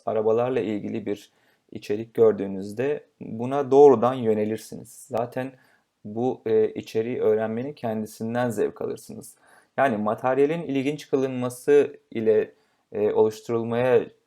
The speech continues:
çalışan ilgi aslında çok da başarılı olamayacak demek oluyor bu. Çünkü konunun kendisini öğrenen için ilginç kılma ihtimali yok. Ee, öğrenenin konunun kendisine bilişsel ilgi duyması burada önemli.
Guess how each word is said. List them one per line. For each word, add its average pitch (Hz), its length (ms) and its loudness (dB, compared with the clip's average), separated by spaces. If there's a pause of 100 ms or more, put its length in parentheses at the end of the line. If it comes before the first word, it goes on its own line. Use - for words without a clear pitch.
(120)
çalışan 98 800 -4
ilgi 113 480 -4 (180)
aslında 117 540 -4
çok - 260 -6
da 113 100 2
başarılı 113 540 0
olamayacak 131 600 0
demek 87 260 -10
oluyor 92 300 -2
bu. 151 220 0 (280)
Çünkü 123 380 -8
konunun 123 360 -2
kendisini 127 680 -4
öğrenen 120 420 2
için 165 240 -12
ilginç 120 460 -6
kılma 110 240 -2
ihtimali 107 440 -8
yok. - 260 -2 (500)
Ee, 110 640 4 (180)
öğrenenin 135 720 0 (260)
konunun 127 400 -6
kendisine 123 760 -4
bilişsel 113 600 -4
ilgi 107 320 -8
duyması 98 640 -8
burada 98 260 -6
önemli. - 380 -10